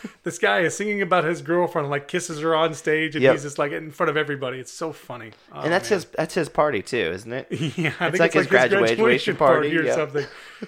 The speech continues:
Speaker 1: <laughs>
Speaker 2: It's so, it's, like, the most fucked up thing ever.
Speaker 1: And Jessica Biel's in that movie, I do believe, right?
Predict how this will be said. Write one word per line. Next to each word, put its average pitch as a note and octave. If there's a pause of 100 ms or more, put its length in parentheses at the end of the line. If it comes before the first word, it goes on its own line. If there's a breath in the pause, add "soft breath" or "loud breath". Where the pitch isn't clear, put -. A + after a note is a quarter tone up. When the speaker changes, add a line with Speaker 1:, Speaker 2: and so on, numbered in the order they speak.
(140)
Speaker 1:
<laughs> -
Speaker 2:
It's -
so, G3
it's, -
like, F3+
the E3
most F#3+
fucked F3+
up E3
thing F3
ever. E3+
Speaker 1:
And C#3
Jessica F3
Biel's C#3+
in C3+
that A2+
movie, F2+ (240)
I B2+
do A2
believe, F#2+
right? A#2